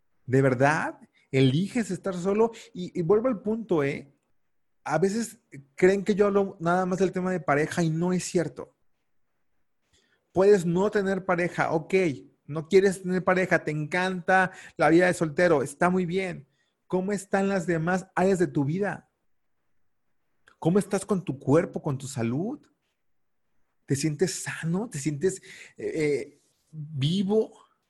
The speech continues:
de hacer cosas, de crear cosas?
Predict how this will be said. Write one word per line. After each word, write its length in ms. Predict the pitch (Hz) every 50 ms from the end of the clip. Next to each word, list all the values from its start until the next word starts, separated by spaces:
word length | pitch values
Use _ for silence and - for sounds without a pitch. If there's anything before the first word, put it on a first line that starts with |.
| _ _ _ _ _ _ _ _ _ _ _
de 160 | - 139 151
hacer 560 | 147 - - - - - 160 180 220 220 220
cosas, 420 | - - 180 175 165 - 190 185 160
de 140 | 156 139 -
crear 540 | - 143 139 139 156 165 170 190 208 -
cosas? 640 | - - 165 165 147 - 151 147 160 - - - _